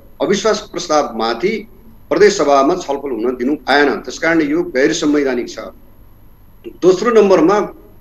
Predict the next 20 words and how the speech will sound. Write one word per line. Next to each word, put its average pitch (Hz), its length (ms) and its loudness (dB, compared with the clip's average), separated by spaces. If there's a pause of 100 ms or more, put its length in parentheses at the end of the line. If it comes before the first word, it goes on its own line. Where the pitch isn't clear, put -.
(180)
मुख्यमन्त्रीले 185 680 2
जुन, 165 380 -2
अ, 107 360 -6
आफूलाई 151 480 0
चाहिँ 135 300 -4
प्रदेश 165 400 -4
सभाभित्र 139 560 -2 (680)
तत्काल, 180 680 4
अ, 120 260 0
सबै 185 460 2
सांस-, 143 540 -6
जति 147 220 0
पनि 170 180 -2
सांसदहरूको, 143 720 -4
अ, 107 420 -10
पदरिक्त 160 380 2
भएको 123 400 0
थियो, 180 180 -6
माओवादीको 131 520 -2
दुईजना, 147 640 -2